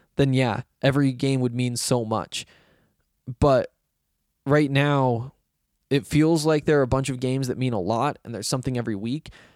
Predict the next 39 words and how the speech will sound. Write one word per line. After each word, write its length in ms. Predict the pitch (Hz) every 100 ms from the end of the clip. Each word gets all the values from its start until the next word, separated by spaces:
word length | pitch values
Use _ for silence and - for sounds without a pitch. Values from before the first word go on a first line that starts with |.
| _
but 80 | -
that's 180 | 147 143
because 240 | 147 160
there 220 | 139 131 120
are 40 |
sixty-five 1000 | 117 - 147 - 135 143 131 123 113 - -
college 280 | 143 127 -
football 380 | 151 - 120
games 380 | 117 113 107 107 -
every 260 | 123 120
week. 340 | 110 123 113 - - _ -
And 80 | -
so, 80 |
of 100 | 131
course, 400 | - - 139 117
one 180 | 110 135
or 80 | 120
two 240 | - 151
of 80 | 143
them 160 | 120 113
are 60 |
gonna 180 | 113 120
be 120 | 113
really 200 | 110 120
exciting. 460 | 110 - 127 117 95
How 160 | - 156
many 200 | 170 175
of 60 |
them 200 | 156 135
really 240 | 120 120 110
aren't? 280 | - 107 - - _ _ _ _
Um, 420 | - 120 107 98 - - _ _ _ _ _ _ _ _ _ - - -
if 100 | 139
you 60 | 147
make 200 | 151 147
it 100 | -
eight, 300 | 143 147 - - - -
then 160 | 131 123
yeah. 320 | 120 90